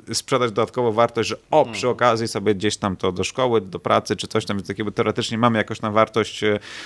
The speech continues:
Speaker 1: versus, wiesz, wideo, bo na pewno, na pewno będzie na-, duża, wiesz, konkurencja, tak? W tym
Speaker 2: Mhm.
Speaker 1: sensie, że, że to wideo będzie zżerało coraz więcej i coraz więcej, coraz więcej. I to też Paweł, nie? Mówił, że tak jakby, wiesz, samochód zaraz nie będzie, będzie self-driving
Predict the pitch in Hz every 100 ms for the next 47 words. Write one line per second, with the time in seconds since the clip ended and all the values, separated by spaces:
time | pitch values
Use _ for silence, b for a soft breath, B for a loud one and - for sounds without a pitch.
0 | B - 107 98 110 - 107 95 - 101
1 | 104 90 98 110 156 110 104 139 _ _
2 | _ _ _ _ - - 110 107 120 107
3 | 101 92 87 87 85 85 92 87 82 80
4 | 80 90 82 95 85 - - 95 98 101
5 | 98 95 98 95 B B B 98 104 92
6 | 101 95 92 92 92 92 95 92 90 92
7 | 92 92 95 - 98 92 92 98 90 90
8 | 101 101 98 92 92 87 110 107 92 90
9 | 85 101 101 110 B B - 127 165 143
10 | - 92 87 98 113 104 104 104 98 101
11 | 104 98 B B - 104 - 113 113 120
12 | 104 113 101 104 110 98 107 101 95 104
13 | 98 113 101 98 95 101 120